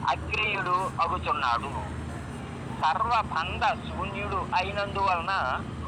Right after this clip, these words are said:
ఆత్మ అసంగుడు అగుచున్నాడు. "అసంగో హి అయం పురుషః" అని వేదవాక్కు. విషయాభిలాష రహితుడు కావున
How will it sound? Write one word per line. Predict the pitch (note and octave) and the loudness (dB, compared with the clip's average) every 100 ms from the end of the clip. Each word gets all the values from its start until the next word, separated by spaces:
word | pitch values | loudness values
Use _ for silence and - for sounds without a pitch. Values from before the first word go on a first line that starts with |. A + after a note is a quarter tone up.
| - | 2
ఆత్మ | C#3+ F#3 G#3 A3 G3+ C#3 E3+ - - - - | 4 4 2 2 2 2 0 -2 -6 -6 0
అసంగుడు | D#3+ - A3 G#3 F3 E3+ | 0 2 0 0 -2 0
అగుచున్నాడు. | F3 - E3 E3+ F3 D#3+ D3+ C3+ C#3 D3+ - - - - - - - - | 2 2 0 0 -2 0 2 2 2 -2 -2 -4 -6 -6 -4 -4 -6 -2
"అసంగో | - - G#3 G#3+ A3 - F3+ - | -2 0 0 -2 0 2 4 4
హి | D#3 F3 | 2 -2
అయం | A3+ - D#3 G3 G3 F#3+ F3 | 0 2 2 2 0 -2 -2
పురుషః" | D3 - B2+ D3 D3 F#2+ - - - | -2 0 0 4 4 2 0 -6 -2
అని | D#3 E3 D#3 E3 G#3 | 0 0 -2 -2 0
వేదవాక్కు. | D3 D3+ C#3+ C3 A#2 A#2 A2+ - - - - - - - - - - - | 2 2 2 2 2 0 -8 -8 -8 -8 -8 -8 -8 -8 -8 -8 -8 -6
విషయాభిలాష | D#3 F#3 F#3+ G3+ G3 G3 G3 F#3+ F#3+ F#3+ F#3+ F#3+ F#3+ F3 E3+ | -6 -4 0 4 6 6 4 -2 2 4 4 4 4 6 4
రహితుడు | F3 F3+ F3 - F3 | 2 0 -2 0 0
కావున | E3+ E3 E3 D#3+ D3+ C#3+ | 4 4 4 2 2 0